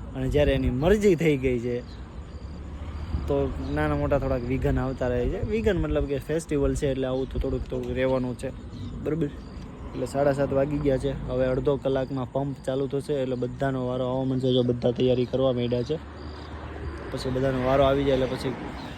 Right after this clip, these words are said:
પૂરીને. હવે અહીંથી બસ ફક્ત ત્રીસ કિલોમીટર છે, પણ ત્રીસ કિલોમીટરનો પ્રશ્ન નથી, પ્રશ્ન છે ત્યાં પહોંચવાનો, કારણ કે ત્યાં પહોંચીને અત્યારે ફેસ્ટિવલ છે, બહુ જ તે બધા લોકો ત્યાં પગે લાગવા આવે છે. તો કદાચ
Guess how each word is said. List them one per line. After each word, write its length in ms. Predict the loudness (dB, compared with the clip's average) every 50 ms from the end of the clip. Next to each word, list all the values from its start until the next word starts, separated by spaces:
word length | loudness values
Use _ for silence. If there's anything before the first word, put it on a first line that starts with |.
| -14 -14 -12 -6
પૂરીને. 300 | -2 0 0 0 2 2
હવે 200 | 2 2 4 4
અહીંથી 360 | 4 2 0 -2 -2 -2 -2 -2
બસ 300 | -2 -2 -2 -2 -4 -6 -6
ફક્ત 220 | -6 -4 -4 -4
ત્રીસ 280 | -2 -2 -2 -2 -2 -4 -4
કિલોમીટર 480 | -2 0 0 0 0 0 -2 -2 -4
છે, 180 | -4 -6 -8 -8 -8 -12 -18 -20 -20 -20 -20 -20 -20 -16 -10 -8
પણ 120 | -6 -6
ત્રીસ 220 | -6 -6 -6 -8 -8 -6 -2
કિલોમીટરનો 1000 | 0 0 0 0 -2 -4 -6 -6 -4 -6 -6 -6 -6 -6 -6 -6 -4 -6 -6
પ્રશ્ન 320 | -6 -6 -6 -6 -6 -6 -6
નથી, 320 | -4 -4 -6 -4 -6 -6
પ્રશ્ન 460 | -6 -6 -6 -6 -6 -6 -4 -4 -4
છે 240 | -2 0 0 0 0
ત્યાં 300 | 0 0 0 0 0 0
પહોંચવાનો, 580 | -2 -2 -2 -2 -2 0 -2 -2 -2 -2 -2 -4
કારણ 180 | -4 -4 -4
કે 100 | -2 -2
ત્યાં 200 | -2 0 0 0
પહોંચીને 300 | -2 -2 -4 -2 -2 -2
અત્યારે 240 | -2 0 0 0 2
ફેસ્ટિવલ 500 | 0 0 -2 -4 -4 -4 -2 -2 -2 -2
છે, 180 | -2 -2 -4 -4 -8 -12 -14 -12 -14 -14 -14 -12 -6 -2
બહુ 420 | 2 4 4 4 4 4 4 4
જ 40 | 2 2 -2
તે 60 | -2
બધા 240 | 0 0 2 2 2
લોકો 360 | 2 2 0 -2 -2 -2 -4
ત્યાં 240 | -2 -4 -4 -4 -6
પગે 200 | -6 -6 -6 -6
લાગવા 320 | -6 -4 -4 -4 -2 -2
આવે 220 | -2 -2 -2 -4 -4
છે. 120 | -6 -12 -16 -16 -18 -18 -18 -18 -16 -16 -16 -16 -16 -12 -8
તો 240 | -6 -4 -4 -4 -4
કદાચ 260 | -2 -2 0 0 -2